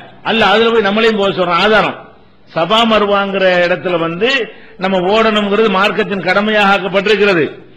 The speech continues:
அப்ப இது எதனால் எது புனித தலமாக, புனித இன்ன இடமாக ஆகிவிட்டது என்று சொன்னால்,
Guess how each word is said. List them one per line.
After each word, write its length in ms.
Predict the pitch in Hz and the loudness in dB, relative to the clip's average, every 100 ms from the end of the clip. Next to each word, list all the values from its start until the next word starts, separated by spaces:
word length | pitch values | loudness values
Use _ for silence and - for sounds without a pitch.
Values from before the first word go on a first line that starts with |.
| - - | -20 -8
அப்ப 180 | 190 208 | -2 2
இது 240 | 202 202 | 2 4
எதனால் 360 | 202 247 254 254 | 4 4 2 4
எது 260 | 226 214 180 | 4 2 0
புனித 320 | 202 233 226 | -2 -2 0
தலமாக, 480 | 220 208 202 190 185 | 0 -2 0 -2 -2
புனித 340 | 151 226 226 | -2 0 0
இன்ன 260 | 208 202 208 190 - - - - | 0 0 0 0 -4 -16 -20 -6
இடமாக 420 | 165 208 214 202 185 | -2 0 2 2 2
ஆகிவிட்டது 460 | 190 196 180 180 | 2 0 0 -2
என்று 200 | 170 170 | -2 -4
சொன்னால், 460 | 165 156 156 240 | -4 -4 0 0